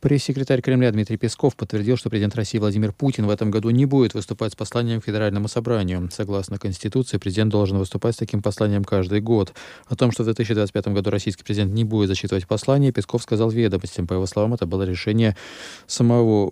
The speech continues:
Путина. По данным источников издания, подготовка к посланию может начаться в преддверии выборов в Госдуму, которые пройдут в сентябре две тысячи двадцать шестого года. По словам другого собеседника, дата выступления Путина будет зависеть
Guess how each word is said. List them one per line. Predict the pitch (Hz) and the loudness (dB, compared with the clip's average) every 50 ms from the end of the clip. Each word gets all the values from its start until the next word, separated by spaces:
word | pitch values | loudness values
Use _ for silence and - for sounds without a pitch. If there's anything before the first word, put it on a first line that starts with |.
| - - | -2 0
Путина. | 131 127 117 104 92 - 95 90 87 | 2 2 4 2 2 0 -2 -2 -2
По | - 104 | -2 0
данным | 107 104 101 101 101 | 0 2 2 2 0
источников | - - 123 123 - 135 123 117 - 110 - | 0 0 -2 0 0 0 0 0 -2 -2 -2
издания, | 120 110 107 107 113 110 110 104 101 101 98 95 95 92 87 - - - - - - - - - | -2 -2 0 2 2 4 4 6 4 4 4 4 4 2 0 -2 -6 -16 -20 -20 -20 -16 -10 -6
подготовка | - 113 95 98 101 98 92 - | -4 -4 -2 -2 -2 -2 -4 -4
к | - | -2
посланию | - 98 - 127 127 123 110 | -2 0 2 2 4 4 4
может | 98 101 101 - | 4 2 2 0
начаться | 98 92 - 92 - - - | 0 -2 -2 -2 -2 -4 -4
в | |
преддверии | - 98 98 92 98 107 101 104 | -4 -2 0 2 2 2 2 2
выборов | 95 98 95 90 101 101 98 92 | 2 2 2 2 2 2 2 2
в | 98 | 0
Госдуму, | 101 117 117 110 107 107 101 92 87 82 | 0 2 0 2 2 2 2 2 2 0
которые | - 87 92 - 85 | 0 -2 -4 -4 -2
пройдут | - 90 87 101 104 | -2 -2 -2 -2 -2
в | - | -2
сентябре | 104 90 - 92 92 101 | -4 -6 -4 -4 -2 -2
две | 95 90 | -2 -2
тысячи | 85 - 95 - - | -2 -4 -4 -4 -2
двадцать | 90 87 90 87 - | -2 -2 -2 -2 -4
шестого | 98 90 - - 101 95 98 92 90 - - - - - - - - - - _ | -6 -8 -4 0 2 2 2 2 0 -4 -12 -20 -20 -20 -20 -20 -20 -20 -16 _
года. | - 110 110 110 110 101 98 90 95 90 85 85 - _ _ _ - - - - - _ _ - - - - _ _ _ _ _ _ _ _ _ _ - - - - - - _ | -4 0 2 4 4 4 4 2 2 0 0 -2 -4 _ _ _ -20 -20 -20 -20 -20 _ _ -20 -20 -20 -20 _ _ _ _ _ _ _ _ _ _ -20 -20 -20 -20 -20 -8 _
По | - 113 107 98 | 2 4 4 4
словам | - - 110 104 104 101 | 4 2 2 4 4 4
другого | 104 107 101 120 135 139 | 2 2 2 2 2 2
собеседника, | 135 - 131 127 - - 139 123 120 120 110 - 101 | 0 -2 -4 -4 -2 0 0 2 2 2 0 0 0
дата | 101 95 - | 0 0 -2
выступления | 101 98 - - 90 117 123 123 131 135 110 - - - - - - - | -4 -4 -4 -4 0 4 4 6 6 6 4 2 0 -6 -10 -14 -16 -8
Путина | - 123 113 - - 113 113 101 - - - - - - - | -4 -4 -4 -2 0 0 0 0 -4 -6 -16 -20 -20 -8 -2
будет | 120 123 135 113 | 0 2 2 4
зависеть | 107 101 104 101 - - - | 4 2 2 0 -2 -6 -10